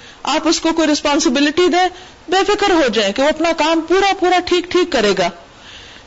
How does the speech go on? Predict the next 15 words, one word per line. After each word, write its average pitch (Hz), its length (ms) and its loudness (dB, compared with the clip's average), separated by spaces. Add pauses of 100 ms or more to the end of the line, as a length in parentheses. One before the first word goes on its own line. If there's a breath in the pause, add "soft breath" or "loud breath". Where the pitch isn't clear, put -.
(140 loud breath)
اسی 415 260 0
طرح 370 280 0
اپنے 262 300 -2
عہد، 262 460 -2
اپنے 240 300 -2
کمٹمنٹس، 330 640 0 (100)
ان 339 200 0
چیزوں 349 300 2
کا 359 60 2
بھی 302 120 2
نبھانے 233 400 2
والا 190 260 2
ہوتا 165 240 0
ہے، 160 60 -2 (1500 loud breath)
کیونکہ 277 220 0